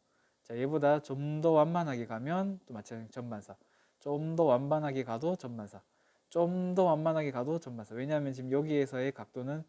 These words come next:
임계각보다 크기 때문에, 임계각보다 계속 큰 영역이기 때문에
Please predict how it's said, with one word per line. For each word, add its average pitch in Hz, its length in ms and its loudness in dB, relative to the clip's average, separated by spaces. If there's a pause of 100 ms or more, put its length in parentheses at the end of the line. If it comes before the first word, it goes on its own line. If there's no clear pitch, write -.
(260)
임계각보다 127 680 -4
크기 160 320 -10
때문에, 98 380 -18 (120)
임계각보다 123 840 -10 (600)
계속 - 260 -20
큰 156 280 -6
영역이기 127 460 -6
때문에 117 540 -8